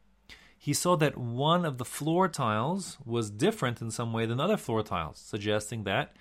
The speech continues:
this was the floor tile which had been removed, under which a tunnel had been dug, the Aron had been hidden, and then recovered up, and, you know, the floor wasn't exactly matching.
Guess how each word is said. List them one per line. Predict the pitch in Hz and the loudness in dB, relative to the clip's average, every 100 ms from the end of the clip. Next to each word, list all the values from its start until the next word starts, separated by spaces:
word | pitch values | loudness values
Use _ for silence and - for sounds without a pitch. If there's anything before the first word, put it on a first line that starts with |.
| - - _ | -20 -20 _
this | - 117 | -4 -4
was | 113 | -4
the | |
floor | 107 127 131 | -6 -2 -2
tile | 131 117 | 0 -2
which | 110 | -2
had | 107 | -4
been | 104 | -4
removed, | 104 101 147 165 160 160 160 _ _ _ - | -4 0 4 4 4 0 -6 _ _ _ -8
under | 113 110 | -2 0
which | 104 - - - _ _ _ _ _ - | 0 -2 -8 -10 _ _ _ _ _ -20
a | - | -8
tunnel | 120 110 | -2 -2
had | 101 | -2
been | 104 | -2
dug, | 107 147 151 143 139 _ _ _ _ | 4 6 6 4 -8 _ _ _ _
the | 104 107 101 101 - - - - - - _ - | -6 -4 -2 -4 -8 -18 -14 -14 -14 -20 _ -6
Aron | 117 117 113 107 104 104 _ _ - | -2 0 0 -2 -8 -14 _ _ -12
had | 113 104 | -10 -6
been | 95 | -4
hidden, | 139 160 165 175 - - - | -2 0 0 -4 -10 -20 -6
and | 113 | -4
then | 101 | -2
recovered | 107 110 117 127 | -2 -2 -2 2
up, | 196 190 - - - _ - | 4 4 0 -20 -20 _ -10
and, | 113 107 101 | -4 -2 -2
you | 101 | -4
know, | 95 90 92 - - - - | -2 -4 -6 -12 -20 -20 -14
the | |
floor | - 113 107 98 | -10 -4 -2 -2
wasn't | 98 92 | -4 -6
exactly | 90 98 92 - | -8 -6 -6 -6
matching. | 98 90 92 175 | -8 -6 -6 -8